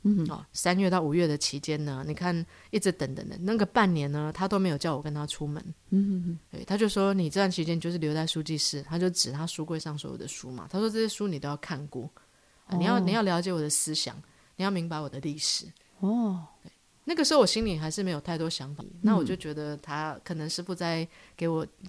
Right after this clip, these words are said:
Speaker 2: 就是给我时间，好，去认识他。
Speaker 1: 嗯。
Speaker 2: 也就在书记室，在山上慢慢学习了半年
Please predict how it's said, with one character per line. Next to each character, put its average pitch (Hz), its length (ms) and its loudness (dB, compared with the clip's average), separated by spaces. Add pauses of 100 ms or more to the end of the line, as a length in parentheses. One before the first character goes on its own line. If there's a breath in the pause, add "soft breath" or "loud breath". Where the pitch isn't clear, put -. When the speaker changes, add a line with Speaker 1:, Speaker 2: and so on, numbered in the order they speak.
Speaker 2:
就 175 120 -2
是 170 140 -2
给 170 100 -2
我 165 80 4
时 151 220 2
间， 165 320 -2 (300)
好， 143 100 -8
去 180 160 0
认 185 260 8
识 170 220 2
他。 147 220 -6
Speaker 1:
嗯。 147 80 -8 (840)
Speaker 2:
也 208 80 0
就 220 120 4
在 220 180 6
书 220 140 0
记 214 140 0
室， 208 180 0
在 202 140 2
山 190 180 2
上 190 160 0
慢 185 100 2
慢 180 140 2
学 165 160 -4
习 147 140 -6
了 151 100 -2
半 156 420 0
年 151 140 -6